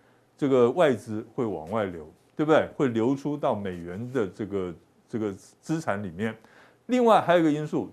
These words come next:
昨天呢，M A C I调降台股的权重，被动型基金的外资它也要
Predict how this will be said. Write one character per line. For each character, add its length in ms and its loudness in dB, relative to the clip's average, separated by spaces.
昨 320 6
天 280 0
呢 240 -2
，M 160 -4
A 80 -2
C 180 -6
I 140 0
调 360 2
降 300 -2
台 220 -2
股 180 -6
的 140 -4
权 260 -8
重， 220 0
被 140 0
动 180 4
型 220 -2
基 180 -6
金 140 -6
的 80 0
外 220 4
资 280 -2
它 180 2
也 260 0
要 240 4